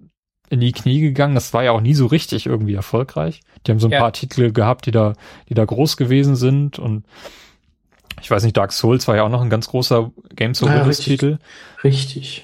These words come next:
Speaker 1: Aber, ähm, das hier ist jetzt wirklich ein Schuss gegen Steam und gegen Valve. Und ich,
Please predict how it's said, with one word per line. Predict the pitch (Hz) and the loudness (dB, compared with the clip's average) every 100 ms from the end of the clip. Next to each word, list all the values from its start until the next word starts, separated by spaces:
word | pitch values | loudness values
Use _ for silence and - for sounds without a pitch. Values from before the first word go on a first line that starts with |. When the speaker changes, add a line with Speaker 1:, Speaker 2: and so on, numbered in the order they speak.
| _ | _
Speaker 1:
Aber, | 123 117 117 117 - - | -2 2 2 2 -2 -2
ähm, | 117 110 113 113 - _ _ _ - | 0 0 0 -4 -8 _ _ _ -4
das | 131 - - | -4 -2 2
hier | 151 | 2
ist | 135 - | 2 0
jetzt | 135 | -2
wirklich | 143 143 - | -2 -4 -2
ein | 127 | -2
Schuss | - - 147 - - | -2 -2 -2 -2 -4
gegen | - 131 131 | 0 2 2
Steam | - - 170 113 104 | 0 0 2 2 0
und | 98 | -2
gegen | - 110 107 | -2 0 2
Valve. | 120 104 98 - | 2 0 -2 -6
Und | 117 107 - | -12 -12 -14
ich, | - - | -14 -12